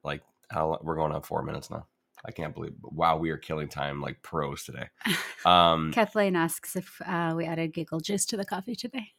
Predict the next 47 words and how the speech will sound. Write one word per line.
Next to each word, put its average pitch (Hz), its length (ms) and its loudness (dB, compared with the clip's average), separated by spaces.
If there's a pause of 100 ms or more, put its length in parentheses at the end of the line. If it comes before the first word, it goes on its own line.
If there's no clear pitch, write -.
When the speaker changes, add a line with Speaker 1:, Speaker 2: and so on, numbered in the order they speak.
(380)
Speaker 1:
<laughs> 117 80 2 (360)
We're 95 180 -2
just - 360 0 (200)
Speaker 2:
<laughs> - 180 -16
So - 280 6
Speaker 1:
so 180 140 6
Speaker 2:
tired. 165 320 6
Speaker 1:
incredibly 82 640 0
Speaker 2:
<laughs> - 0 -
Speaker 1:
tired. 76 460 0 (480)
Uh, 90 340 10
we, 95 220 2
we 98 160 0
haven't 95 440 4
slept - 320 2
more 90 220 0
than 87 120 -2
four 82 280 2
hours. 80 580 0
Uh, 85 200 -8
it's - 140 -16
gotta 90 180 -4
be 82 100 -4
two - 180 -12
weeks 65 240 -12
now. - 180 -16 (280)
Well, 104 240 2
well, 98 140 -2
on 104 80 2
the 101 80 0
weekend, 90 680 -2
no, 92 420 -2
I, 80 100 -6
I 85 40 -8
got 82 220 -8
up 82 160 -6
early 87 320 -8
on 78 80 -18
the 80 60 -16
weekends. 80 520 -16
I - 60 -14
couldn't 82 240 -16
sleep. 95 240 -12 (840)
Yeah, 127 180 -18
I - 60 -18
sleep - 300 -18
in. 87 160 -10